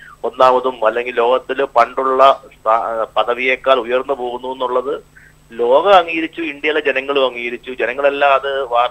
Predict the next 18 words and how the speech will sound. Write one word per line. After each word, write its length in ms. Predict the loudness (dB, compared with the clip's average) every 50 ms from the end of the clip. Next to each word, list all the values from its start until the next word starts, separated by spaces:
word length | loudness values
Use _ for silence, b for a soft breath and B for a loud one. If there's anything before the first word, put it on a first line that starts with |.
| -4 _ -14
വായിച്ചുകൊണ്ടും 680 | -10 -4 -2 0 0 -2 -4 -8 -12 -12 -12 -12 -12 -8 -6 -6
കണ്ടുകൊണ്ടും 400 | -6 -6 -6 -10 -10 -10 -10 -12
ഇരിക്കുമ്പോഴാണ് 640 | -12 -12 -12 -12 -8 -4 0 0 2 2 0 -2 -4 2 4
ഭാരതത്തെ 480 | 6 6 8 8 6 4 4 2 0
ഉയർത്തുക 420 | 0 0 -2 -4 -4 -4 -4 -4 -4
എന്നും 180 | -4 -6 -10
പറഞ്ഞിട്ട് 420 | -10 -10 -10 -10 -12 -12 -12 -12 -12 _ _ b b b b b _ _ _ -16 -12
ഒരു 240 | -8 -6 -6 -4
കോൺഗ്രസിന്റെ 600 | -4 -6 -2 -2 -2 -2 -2 -4 -4 -4 -8 -6
നേതാവ് 440 | -2 0 2 2 4 4 2 2 2
യാത്ര 280 | 2 2 2 2 0 0
നടത്തുന്നു. 480 | -2 -2 -2 -4 -8 -8 -8 -10 -14 -14 b b b b -2 -2
അപ്പോൾ 360 | 0 4 4 4 6 4 2
തന്നെ 140 | 2 4 2
എല്ലാവരും 460 | 2 2 4 4 4 4 4 0 -2 -2
പറഞ്ഞു, 220 | -2 -2 -2 -4 -6
ഇത് 140 | -8 -10
പാ-, 440 | -10 -8 -4 -2 -2 -2 -2 -4 -6